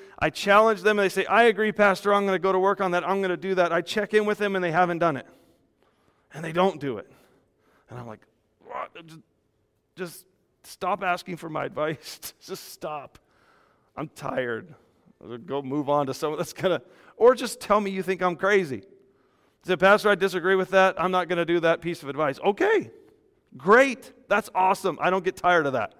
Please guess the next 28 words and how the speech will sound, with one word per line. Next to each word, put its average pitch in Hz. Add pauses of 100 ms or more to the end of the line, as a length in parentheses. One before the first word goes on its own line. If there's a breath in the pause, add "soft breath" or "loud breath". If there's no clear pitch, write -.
(220 loud breath)
I 185
would 190
much 196
rather 190
have 175
you 190
think 190
that 143
I 180
am 139
weird, 202 (200 loud breath)
wrong, 185 (560 loud breath)
unbiblical, 196
and 156
just 175
outright 175
crazy, 220 (220 loud breath)
and 160
say, 147
"Pastor, 190
you, 156 (180)
no, 156
I 143
am 147
not 156
doing 151
that." 135
Okay, 135